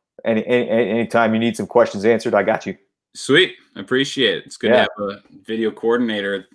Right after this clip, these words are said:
Speaker 2: that I can call on, 'cause there's a lot of stuff I don't know.
Speaker 1: Yeah.
Speaker 2: But, all right. Well, thank you, Amit.
Speaker 1: Yep.
Speaker 2: Uh, you can follow him on Instagram, Donut,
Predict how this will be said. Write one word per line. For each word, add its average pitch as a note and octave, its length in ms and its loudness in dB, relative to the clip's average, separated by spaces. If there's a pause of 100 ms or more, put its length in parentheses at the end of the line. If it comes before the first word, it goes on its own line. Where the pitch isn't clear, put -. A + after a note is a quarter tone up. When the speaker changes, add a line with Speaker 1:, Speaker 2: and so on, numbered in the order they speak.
(280)
Speaker 2:
that G2 240 -8 (260)
I G#2+ 80 -16
can G#2 160 -8
call A2+ 280 0
on, E2 200 -8
'cause - 540 -12 (340)
there's - 220 -6
a F#2 60 -6
lot F#2+ 140 2
of G2+ 60 -6
stuff - 240 -2
I G2+ 80 -2
don't G2+ 140 -4
know. G#2 220 -4 (200)
Speaker 1:
Yeah. A2+ 240 4 (340)
Speaker 2:
But, D#2 180 -14 (840)
all A#2 60 2
right. D3+ 160 4
Well, C#3+ 180 6
thank D3+ 300 2
you, D#3 100 0
Amit. D#3 420 2
Speaker 1:
Yep. C3 140 6
Speaker 2:
Uh, G#2+ 160 2 (220)
you A#2+ 120 -4
can B2 120 -2
follow C#3+ 280 2
him C#3 80 2
on C3+ 140 4
Instagram, C#3 640 0 (240)
Donut, D#3+ 420 2